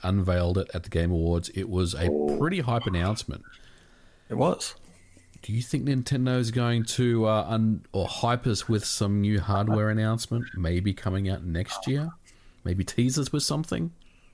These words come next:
Speaker 1: Is that, is that
Speaker 2: At
Speaker 1: their
Speaker 2: the Game
Speaker 1: style?
Speaker 2: Awards? At the Game Awards? Ooh. Uh, no. And the reason really just comes back to that December is Nintendo's second strongest month.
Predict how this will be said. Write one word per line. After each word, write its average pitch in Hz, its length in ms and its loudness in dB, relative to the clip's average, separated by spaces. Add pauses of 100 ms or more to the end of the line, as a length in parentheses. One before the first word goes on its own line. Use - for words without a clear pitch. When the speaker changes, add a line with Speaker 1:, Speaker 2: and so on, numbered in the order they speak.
(160)
Speaker 1:
Is 82 140 2
that, 127 160 2
is - 80 0
that 139 120 0
Speaker 2:
At - 40 2
Speaker 1:
their 117 80 4
Speaker 2:
the 80 80 2
Game 110 200 6
Speaker 1:
style? 160 220 4
Speaker 2:
Awards? 170 640 0 (200)
At 107 100 -6
the 101 80 0
Game 120 380 2
Awards? 90 800 4
Ooh. 90 520 4 (1300)
Uh, 139 300 4
no. 107 680 4 (460)
And 117 480 4 (340)
the 120 100 4
reason 113 600 8 (100)
really 170 320 8
just 120 160 4
comes 95 220 4
back 90 260 4
to 92 280 4
that 87 180 2
December 101 500 2 (100)
is 104 560 2
Nintendo's 107 380 2
second 107 240 0
strongest 110 460 0
month. 117 400 -2